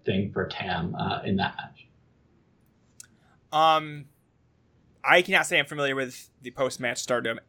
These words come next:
Speaker 2: angles or anything like that. Um, but you've, that was a lot.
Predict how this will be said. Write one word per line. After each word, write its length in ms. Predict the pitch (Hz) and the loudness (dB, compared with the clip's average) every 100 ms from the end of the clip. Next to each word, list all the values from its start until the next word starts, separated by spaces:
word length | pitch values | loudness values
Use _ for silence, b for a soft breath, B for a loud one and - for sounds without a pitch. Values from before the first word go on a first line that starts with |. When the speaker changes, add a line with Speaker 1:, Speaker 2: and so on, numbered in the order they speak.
| _ | _
Speaker 2:
angles 560 | 123 120 127 120 117 - | -2 -2 0 -4 -4 -6
or 80 | 123 | -6
anything 220 | 120 117 | -6 -6
like 180 | 113 120 | -10 0
that. 320 | 120 127 - _ _ _ _ _ - | 4 4 2 _ _ _ _ _ 2
Um, 440 | 127 123 117 117 _ _ _ _ _ | 4 4 0 -6 _ _ _ _ _
but 160 | - 127 | -2 0
you've, 360 | 143 214 175 127 - _ _ _ - | 0 0 -2 -6 -18 _ _ _ 2
that 120 | 139 | 4
was 100 | 165 | 6
a 60 | 143 | 4
lot. 300 | 123 113 | 0 -4